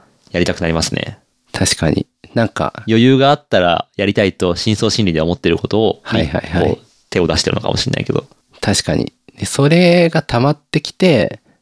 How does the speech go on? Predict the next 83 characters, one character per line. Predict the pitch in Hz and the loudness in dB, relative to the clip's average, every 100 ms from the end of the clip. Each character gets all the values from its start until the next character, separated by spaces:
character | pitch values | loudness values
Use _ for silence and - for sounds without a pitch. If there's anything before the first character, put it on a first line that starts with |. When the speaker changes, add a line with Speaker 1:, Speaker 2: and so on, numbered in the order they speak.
| _ | _
Speaker 2:
な | 135 | -2
ん | 156 | 0
か | - | -2
タ | - 107 | -4 -4
ス | - | -2
ク | 156 | 0
リ | 175 | 2
ス | - | 2
ト | - | 0
み | 92 | 0
た | - 87 | 0 0
い | 82 | 2
に | 80 82 | 0 -2
頭 | 80 - 117 | -6 -2 0
の | 123 | 0
中 | 127 101 | 0 0
で | 87 | 0
も | 98 | 2
や | 104 | 2
も | 82 | 2
や | 80 | 0
こ | - 73 - - _ _ | -2 -2 -2 -6 _ _
う、 | - | -6
こ | 95 | 0
う | |
水 | 87 92 113 | 2 2 2
垢 | - 123 | 0 0
み | 127 | 0
た | 87 | -2
い | |
に | |
溜 | 73 92 | -2 -4
ま | |
っ | 95 | -2
て | 135 | 0
る | 135 | 2
の | 131 143 | 2 4
を、 | 151 - - | 4 2 -4
Speaker 1:
は | _ - - | _ -6 -4
い。 | - | -4
Speaker 2:
掃 | - 123 | -2 0
除 | 120 | 2
す | - 131 | 0 -2
る | |
こ | 139 | 0
と | 113 | 2
で、 | 92 80 | 2 0
ま | 87 80 - | 0 -2 -4
あ、 | - _ _ _ | -8 _ _ _
な | 92 | -4
ん | - | -2
か | - | -4
ス | - | -2
ッ | |
キ | - | 0
リ | 92 | 0
し | - | 0
た | 80 | -4
っ | |
て | - 78 | -2 -2
い | 76 | 0
う | - | -2
こ | - | -6
と | - 87 | -2 0
な | |
の | - | 2
か | |
な。 | 101 | 2
Speaker 1:
う | 92 90 82 85 | 2 2 0 0
ん。 | - - - 120 - _ _ - - | -4 -8 -12 -16 -18 _ _ -20 -20
そ | - 107 | -8 -4
れ | 117 | 0
も | 98 | 0
あ | |
る | 98 | 0
か | - | -2
も | - | -2
し | 85 | -2
れ | |
な | 92 | -2
い。 | - | 0
Speaker 2:
う | |
ん。 | 85 98 120 | 2 2 -2